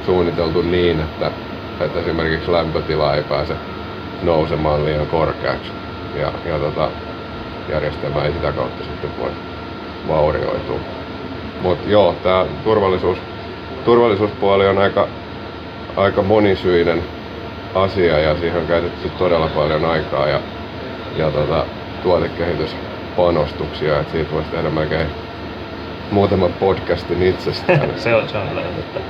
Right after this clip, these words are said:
Speaker 2: Mitä, mikä fiilis sulla nyt, kun täällä on toinen u-, tulo näitä uusista kennoista ja toinen näistä Second Life-kennoista, että onko näillä, niinku, eroa turvallisuudessa? Että luottaisitko sä jompaan kumpaan, niinku, molemmat on varmasti turvallisia, mä en sitä sano, mutta,
Speaker 1: Mm.
Speaker 2: niinku, onko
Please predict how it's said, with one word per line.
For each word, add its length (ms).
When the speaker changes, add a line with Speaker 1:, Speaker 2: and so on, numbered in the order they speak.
Speaker 2:
Mitä, 180
mikä 200
fiilis 300
sulla 120
nyt, 120
kun 200
täällä 140
on 60
toinen 260
u-, 80
tulo 220
näitä 200
uusista 360
kennoista 480
ja 80
toinen 260
näistä 260
Second 320
Life-kennoista, 540
että 120
onko 120
näillä, 320
niinku, 280
eroa 340
turvallisuudessa? 800
Että 200
luottaisitko 420
sä 100
jompaan 320
kumpaan, 300
niinku, 240
molemmat 280
on 60
varmasti 340
turvallisia, 480
mä 140
en 60
sitä 180
sano, 180
mutta, 200
Speaker 1:
Mm. 80
Speaker 2:
niinku, 260
onko 220